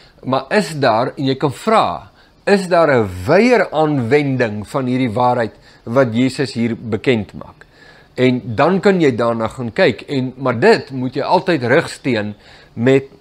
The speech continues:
met die openbaring van God in die skrif. So jy kan nie goed begin sê wat die openbaring van God in die Bybel weerspreek nie. Sien? So dis belangrik dat jy dit doen.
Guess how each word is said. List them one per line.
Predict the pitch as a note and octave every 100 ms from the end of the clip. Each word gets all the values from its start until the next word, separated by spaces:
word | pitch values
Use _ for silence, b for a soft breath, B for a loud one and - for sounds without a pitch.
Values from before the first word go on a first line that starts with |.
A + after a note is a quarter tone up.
| _
met | - C3+ B2 A#2+
die | - C3 C3+
openbaring | C#3 C3 A2+ A#2 B2+ D#3 E3 -
van | C3+
God | - C#3 C3+
in | C3+
die | A2
skrif. | - - G3 D#3 -
So | C3
jy | B2
kan | D#3+
nie | F3
goed | - D#3
begin | - B2 A#2 G2+
sê | G#3 F#3+ B2 C3 B B -
wat | A#2+ B2+ -
die | C3 A#2 B2+ G#2 -
openbaring | C#3+ C3 B2 G#2+ C#3+ G#3 F#3
van | D3 A#2+
God | C#3+ B2+
in | A#2+
die | A2
Bybel | A#2 B2+ B2+ A2+
weerspreek | C#3 - - A#3+ G#3+ -
nie. | - -
Sien? | F3+ G3 B B B
So | C3+
dis | D#3 C3
belangrik | B2 F#3 A3 C#3
dat | A2 G#2+
jy | A2+ G#2
dit | G2+
doen. | F#2